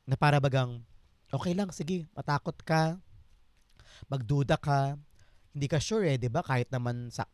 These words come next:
la-, kahit anong larangan, di ba? Kahit anong journey, kahit anong goal, nakakatakot talaga yan." Pero ang leverage mo dyan,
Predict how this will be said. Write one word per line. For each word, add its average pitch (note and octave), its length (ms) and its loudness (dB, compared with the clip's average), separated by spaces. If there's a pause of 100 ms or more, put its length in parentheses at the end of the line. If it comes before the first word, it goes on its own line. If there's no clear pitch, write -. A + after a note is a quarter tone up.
(140)
la-, B2 240 -2
kahit B2+ 320 0
anong B2 160 -2
larangan, A#2+ 480 0
di G#2 80 -6
ba? G#2 240 -6 (400)
Kahit C3+ 240 0
anong C3+ 240 -2
journey, C3+ 320 0
kahit A#2+ 240 0
anong A#2+ 240 -4
goal, C3+ 320 0 (320)
nakakatakot C3+ 560 0
talaga A#2+ 320 0
yan." A#2 400 -2 (400)
Pero E3+ 320 4
ang D#3+ 400 0 (160)
leverage D3+ 720 4
mo C3+ 80 -2
dyan, G#2+ 480 -2